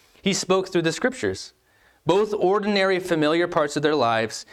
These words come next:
became infused and co-opted with a much bigger and more meaningful story.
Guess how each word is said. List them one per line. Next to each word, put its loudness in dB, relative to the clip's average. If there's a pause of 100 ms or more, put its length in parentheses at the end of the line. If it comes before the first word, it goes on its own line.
(140)
became 0
infused -2
and -2
co-opted 0
with -2
a 2
much -2
bigger 2
and -2
more 0
meaningful -2
story. -4